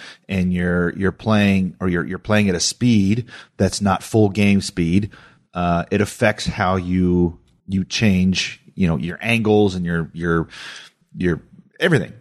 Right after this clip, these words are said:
in the game that's actual full speed. So it's, it's been proven and it's been studied that, you know, practice can sometimes hurt you and not necessarily benefit you if you're not going about it the right way. And that's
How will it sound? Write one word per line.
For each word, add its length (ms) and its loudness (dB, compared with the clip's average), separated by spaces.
in 140 4
the 60 2
game 240 4
that's 280 -2
actual 260 -4
full 220 0
speed. 280 2
So 360 2
it's, 640 -4
it's 160 -2
been 180 2
proven 720 2
and 100 2
it's 80 0
been 160 -2
studied 600 0
that, 540 0
you 100 2
know, 140 0
practice 680 -2
can 600 0
sometimes 540 -2
hurt 360 2
you 420 2
and 140 0
not 140 2
necessarily 320 -2
benefit 460 0
you 260 4
if 420 0
you're 180 -4
not 240 0
going 180 -2
about 200 -2
it 60 -12
the 80 -8
right 140 -2
way. 320 4
And 120 0
that's 220 0